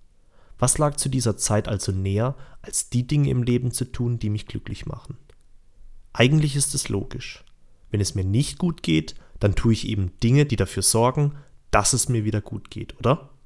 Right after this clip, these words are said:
Ja, natürlich. Und doch haben so viele ein Problem damit.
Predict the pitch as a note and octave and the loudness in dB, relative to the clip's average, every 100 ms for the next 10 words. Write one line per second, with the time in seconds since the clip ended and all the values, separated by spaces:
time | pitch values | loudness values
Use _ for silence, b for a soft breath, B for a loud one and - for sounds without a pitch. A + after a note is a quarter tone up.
0 | - - - - _ - F3 G2+ - - | -20 -20 -20 -20 _ 2 4 4 2 -2
1 | A#2 C3+ A2+ A#2 - - - - - _ | 2 4 2 -2 -14 -20 -20 -20 -20 _
2 | - G#2+ C3+ D#3+ - - G#2 G#2+ - - | -4 4 8 8 6 0 0 2 2 2
3 | D#3 - C#3 B2+ B2+ - A2 - - G#2 | 2 0 -2 0 0 0 -2 -4 -2 -2
4 | C#3 - - - - | -2 -6 -8 -10 -16